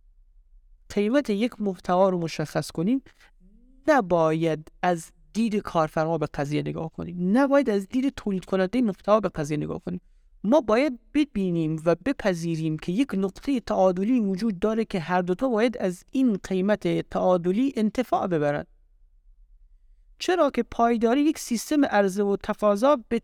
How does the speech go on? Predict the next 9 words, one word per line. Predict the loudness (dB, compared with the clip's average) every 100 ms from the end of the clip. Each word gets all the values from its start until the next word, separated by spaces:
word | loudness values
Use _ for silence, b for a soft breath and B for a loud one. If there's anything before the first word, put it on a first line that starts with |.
| -2
انتفاع | -2 -2 -4 0 0 0
دو | -4
طرفه، | -2 0 2 2 0
یعنی | 0 -2
هزینه | -2 -2 -4 -4
فرصت | -2 -2 -2 -6 -2
نوشتن | 0 0 -2 -2 -2
یک | -2 -2
محتوا | -4 -4 -4 0 0 -2